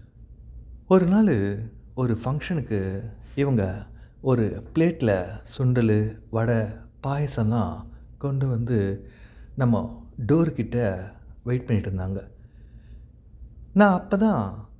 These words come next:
ரெஃப்ரெஷ் ஆயிட்டு ஹால்ல வந்து இருந்தேன். ஒரு அஞ்சு நிமிஷம் இவங்க அமைதியாவே இருந்தாங்க. "யாருடா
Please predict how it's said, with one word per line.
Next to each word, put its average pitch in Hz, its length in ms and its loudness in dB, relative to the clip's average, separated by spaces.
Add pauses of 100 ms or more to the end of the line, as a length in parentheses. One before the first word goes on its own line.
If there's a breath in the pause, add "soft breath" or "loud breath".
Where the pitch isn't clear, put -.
(140)
ரெஃப்ரெஷ் 147 460 0
ஆயிட்டு 120 640 0 (260)
ஹால்ல 147 380 4
வந்து 104 720 0
இருந்தேன். 117 460 -4 (1400 soft breath)
ஒரு 240 180 6
அஞ்சு 202 280 6
நிமிஷம் 131 800 2 (120)
இவங்க 170 360 -2
அமைதியாவே 135 600 0
இருந்தாங்க. 107 500 0 (1700 soft breath)
"யாருடா 180 760 2